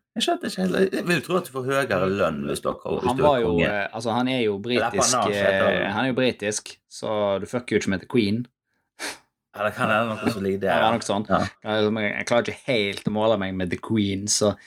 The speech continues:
Speaker 2: det er best med bare å gå for prins, ligge litt sånn lavt i terrenget.
Speaker 1: Ja. Ja, jo, jeg
Speaker 2: Eh,
Speaker 1: ser
Speaker 2: da var
Speaker 1: det.
Speaker 2: liksom all well and good. Eh, ingen bryr seg om folk som gjør dette der. Det er litt sånn,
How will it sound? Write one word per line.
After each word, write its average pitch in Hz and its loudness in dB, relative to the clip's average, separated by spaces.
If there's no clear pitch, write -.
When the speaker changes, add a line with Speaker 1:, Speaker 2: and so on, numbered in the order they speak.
Speaker 2:
det 107 -6
er 107 -8
best 110 2
med 98 -10
bare 101 2
å 98 -2
gå 95 -4
for 95 -8
prins, 104 0
ligge 104 2
litt 98 -4
sånn 95 -2
lavt 95 0
i 92 -2
terrenget. 90 0
Speaker 1:
Ja. 92 2
Ja, 92 2
jo, 101 2
jeg - 4
Speaker 2:
Eh, 98 2
Speaker 1:
ser 95 -2
Speaker 2:
da - 0
var 95 4
Speaker 1:
det. 143 4
Speaker 2:
liksom 127 -2
all 131 0
well 117 2
and 98 -4
good. 123 0
Eh, 95 0
ingen 110 0
bryr 98 4
seg 90 0
om 90 -2
folk 95 0
som 92 -2
gjør 87 2
dette 85 -2
der. 90 0
Det 92 -4
er 90 0
litt 92 -2
sånn, 87 0